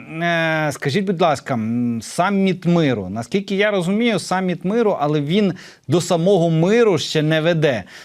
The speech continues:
Це саміт, е, який, е, намагає-, ми намагаємося представити свою точку зору і отримати підтримку від всього світу, як би ми мали би бачити, як українці, як українська держава, закінчення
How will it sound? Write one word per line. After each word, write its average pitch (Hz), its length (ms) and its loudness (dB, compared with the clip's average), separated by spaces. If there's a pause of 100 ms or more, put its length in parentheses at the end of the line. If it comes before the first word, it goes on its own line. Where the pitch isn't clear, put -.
(120)
Це 156 140 -2
саміт, 214 680 0
е, 175 240 4
який, 180 600 0
е, 151 800 2
намагає-, 160 440 0
ми 180 120 0
намагаємося 175 440 0
представити 160 460 0
свою 165 300 0
точку 143 400 -4
зору 190 400 2 (260)
і 180 120 2
отримати 165 460 -2
підтримку 160 440 -4
від 135 100 -2
всього 151 340 -2
світу, 175 500 -2 (180)
як 165 300 0
би 135 100 0
ми 147 340 0
мали 151 440 2
би 120 140 -2
бачити, 156 640 -2
як 123 200 -4
українці, 147 720 0 (260)
як 117 80 -2
українська 151 420 -2
держава, 160 580 2 (240)
закінчення 180 760 0